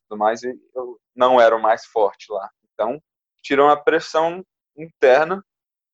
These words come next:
que era de que eu tinha que ganhar. Então, eu só ia ter que fazer o meu melhor. E aí,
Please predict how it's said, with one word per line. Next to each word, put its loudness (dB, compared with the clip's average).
que 0
era 4
de -18
que -8
eu -6
tinha -18
que -20
ganhar. -2
Então, -4
eu -2
só 0
ia -4
ter -12
que -18
fazer -4
o -4
meu -10
melhor. 2
E -2
aí, 0